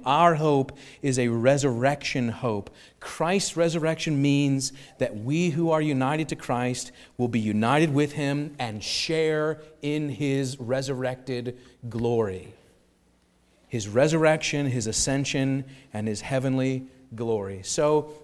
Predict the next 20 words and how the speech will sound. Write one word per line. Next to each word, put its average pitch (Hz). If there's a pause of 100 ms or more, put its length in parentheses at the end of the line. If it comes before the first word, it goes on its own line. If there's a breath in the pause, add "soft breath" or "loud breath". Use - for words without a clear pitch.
Christian 165
believer, 165 (1800)
you 156
should 151
be 147
well 143
equipped -
to 143
answer 143
the 135
question, 113 (320 loud breath)
what 135
your 139
hope 151
is, 92 (500)
what 147
your 151
eternal 147
hope 151
is. 110